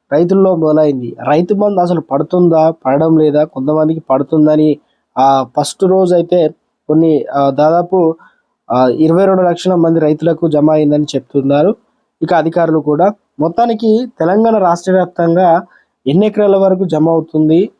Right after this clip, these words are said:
అసలు జమ అయిందా, దీనిపైన ఏమైనా టెక్నికల్ కారణాల వల్ల అధికారులు కొంత ఆలస్యం చేస్తున్నారా? ఐదు ఎకరాల వరకు జమ చేస్తామన్నారు. మరి ఆలోపు కూడా జమ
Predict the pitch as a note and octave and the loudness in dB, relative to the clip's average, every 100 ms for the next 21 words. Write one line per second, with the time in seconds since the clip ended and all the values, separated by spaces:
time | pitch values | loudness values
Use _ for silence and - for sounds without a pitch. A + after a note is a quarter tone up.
0 | _ C#3+ D#3+ D3+ C3+ D3 E3+ E3 F3 D#3+ | _ -6 -2 -2 0 0 2 2 0 2
1 | E3 E3 C#3 E3 D#3+ E3 E3 D#3+ D3 C#3+ | 2 0 -2 -2 0 0 0 0 -2 -4
2 | - D3+ D#3+ D3 D3 D3+ D3+ D3 C#3+ C#3+ | -4 -2 -2 0 0 0 2 2 2 2
3 | C3 C3 D3 D3 C#3+ C#3 C#3 B2 - B2+ | 0 -2 -2 0 0 -2 -4 -4 -8 -4
4 | C#3+ - C#3+ C3 C3+ - - C3+ C3+ E3 | -4 -2 -2 0 -2 -4 -2 0 0 0
5 | F#3+ _ _ _ _ _ _ D3 F#3 G#3 | -4 _ _ _ _ _ _ 0 2 0
6 | G3 G#3 F#3+ G3 G3 E3 D#3+ E3+ E3 D#3 | 0 0 0 0 0 -2 -2 0 -2 -2
7 | E3 D#3 D#3 D3+ D#3 A3 C#4 B3+ - E3 | -2 0 0 0 0 2 0 0 0 0
8 | G#3+ A3 G3+ G#3 G#3+ F3+ A3 | 2 0 -2 -2 0 0 -2